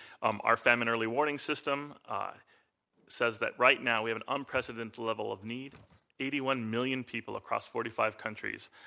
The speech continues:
uh, in the need of emergency food security. Additionally, of the fifteen major food insecurity,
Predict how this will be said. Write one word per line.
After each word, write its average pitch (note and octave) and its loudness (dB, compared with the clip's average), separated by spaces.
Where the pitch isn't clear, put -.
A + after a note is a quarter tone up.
uh, G#2 2
in A2+ -4
the A2+ 0
need A2 0
of G#2 -2
emergency G#2+ -2
food G#2 -8
security. - -6
Additionally, B2 2
of D#3 0
the E3+ 2
fifteen E3+ 0
major C3 2
food B2+ -4
insecurity, B2+ 0